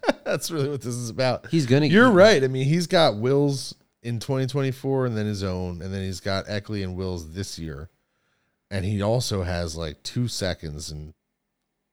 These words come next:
Speaker 1: two each year as well.
Speaker 2: Yeah, he's
Speaker 1: A
Speaker 2: gonna be
Speaker 1: lot of draft
Speaker 2: He's
Speaker 1: picks.
Speaker 2: gonna have a lot of, not only
Speaker 1: It's almost
Speaker 2: picks.
Speaker 1: a full roster turnover.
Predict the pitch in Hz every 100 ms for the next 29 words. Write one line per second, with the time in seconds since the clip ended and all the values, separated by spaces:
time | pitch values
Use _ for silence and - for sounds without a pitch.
0 | _ - 107 - - 92 85 80 85 78
1 | 92 143 - _ _ _ _ _ - 98
2 | 104 107 110 110 104 131 131 107 78 110
3 | 101 - 113 110 107 107 98 98 98 95
4 | - 107 127 147 113 95 226 185 143 120
5 | - - 151 135 104 104 123 131 98 87
6 | - 107 123 131 156